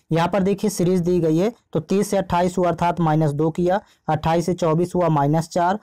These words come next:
फिर चौबीस सोलह हुआ तो माइनस आठ, देखिए डबल कर रहा, दो दूनी चार, दूनी आठ, फिर यहाँ पर देखिए सोलह माइनस करेंगे तो ज़ीरो आएगा, फिर सोलह का डबल बत्तीस होता है, तो शून्य में बत्तीस माइनस करने पर माइनस बत्तीस फाइंड होगा।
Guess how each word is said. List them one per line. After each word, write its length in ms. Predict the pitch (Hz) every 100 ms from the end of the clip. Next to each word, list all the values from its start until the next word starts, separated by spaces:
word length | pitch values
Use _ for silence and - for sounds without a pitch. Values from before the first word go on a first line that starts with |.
| _ _
फिर 100 | 151
चौबीस 380 | 151 160 170 180
सोलह 240 | 165 165
हुआ 200 | 170 165
तो 120 | 165 160
माइनस 400 | 139 143 156 160
आठ, 220 | 156 190 - _
देखिए 260 | 156 151 190
डबल 260 | 170 160 175
कर 160 | 170
रहा, 120 | 160
दो 180 | 156 160
दूनी 180 | 160 156
चार, 200 | 156 151
दूनी 260 | 147 147 143
आठ, 200 | 143 185 - _ _ -
फिर 100 | 156
यहाँ 140 | 160
पर 140 | 170
देखिए 220 | 160 165 175
सोलह 320 | 160 156 165
माइनस 320 | 160 156 156
करेंगे 280 | - 151 156
तो 120 | 160
ज़ीरो 300 | 143 131 151 156
आएगा, 300 | 156 175 196 - _ _
फिर 100 | 160
सोलह 360 | 151 170 170 196
का 120 | 196
डबल 220 | 180 180
बत्तीस 380 | 156 147 - 175
होता 220 | 156 156
है, 60 | 180
तो 140 | 185
शून्य 300 | 165 - 175
में 120 | 175 160
बत्तीस 360 | 151 165 175
माइनस 300 | 156 143 143
करने 240 | - 143 139
पर 180 | 185 214 - _
माइनस 320 | 139 143 160 160
बत्तीस 380 | 139 131 175 165
फाइंड 300 | - 127 120
होगा। 240 | 113 113